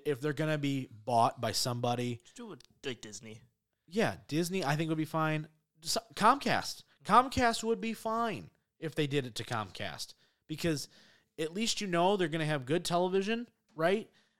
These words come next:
Speaker 1: Um, I'm sure there's gonna be stuff written in where S-, where Vince, they need to structure the deal. If they're gonna sell, they need to structure like the U F C did, where the U F C sells to,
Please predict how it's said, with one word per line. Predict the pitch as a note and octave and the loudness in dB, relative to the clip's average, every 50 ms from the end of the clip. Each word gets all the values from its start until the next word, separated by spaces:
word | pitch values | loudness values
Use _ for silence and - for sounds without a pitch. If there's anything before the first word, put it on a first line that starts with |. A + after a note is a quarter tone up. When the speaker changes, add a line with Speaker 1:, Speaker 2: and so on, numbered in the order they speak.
| _ _ - - | _ _ -8 -4
Speaker 1:
Um, | B2+ B2+ B2 B2 A#2+ | -2 -2 -2 -2 -2
I'm | B2 C3+ | -4 -6
sure | B2 - - F#3 F#3+ | -4 -2 0 0 2
there's | F3+ F3+ D#3 D3+ | 2 0 -2 -2
gonna | E3+ F3 E3+ | -4 -4 -4
be | E3+ E3+ E3+ C#3+ G#2+ - - | -4 -6 -6 -8 -10 -10 -10
stuff | - - - E3+ D#3+ - | -4 0 2 2 2 4
written | F3 F3 E3 D#3 | 2 2 2 2
in | D3+ D#3+ E3+ D#3+ | 0 0 0 0
where | C#3 B2 | 0 0
S-, | - - - - - - | 0 0 -2 -2 -4 -2
where | D3 D3 C#3 | -2 -2 0
Vince, | A#2 A#2+ C#3 D3+ D#3 - - - E3 - | 0 -2 -2 -2 -2 -4 -8 -10 -10 -8
they | D#3 D#3 F#3+ A3 B3 | -4 -2 -2 -2 -2
need | B3+ C4 A#3+ G3+ | -2 -4 -4 -2
to | F#3+ | -2
structure | - - - G3 F#3 - - F#3+ F3 | -2 0 0 -2 -2 -2 0 0 0
the | D#3 | 0
deal. | C#3 C3 C#3+ D3 | 0 0 2 2
If | B2+ A2+ | 2 4
they're | D3 E3 | 4 4
gonna | F#3 A3 G3+ F3 | 4 4 2 2
sell, | - - F3 D3 C#3+ | 4 6 6 6 6
they | C3+ | 4
need | C3 B2+ B2 | 2 -2 -2
to | A2+ | -2
structure | - - C#3+ B2+ - C#3 | 0 0 0 0 0 0
like | B2+ A2+ A2+ | -4 -4 -4
the | - A2 | -4 -4
U | A2 A2 G2+ | -4 -2 -2
F | F#2+ | -4
C | - - G2+ F#2 | -4 -6 -6 -6
did, | E2+ E2+ D2 - - _ _ _ _ _ _ _ | -8 -8 -10 -12 -16 _ _ _ _ _ _ _
where | - A2 | -8 -4
the | A2 A2+ | -2 0
U | A#2+ D3 E3 | 4 4 4
F | E3 | 4
C | - - D#3 | 2 0 -2
sells | C#3 - - E3 D#3+ D#3 E3 F3+ G3+ F#3 - - - _ _ _ - | -2 0 2 4 4 6 6 4 4 2 -2 -6 -8 _ _ _ -10
to, | - C3+ B2 A2+ G#2+ G#2 G2 - | -6 -4 -2 0 0 -2 -4 -6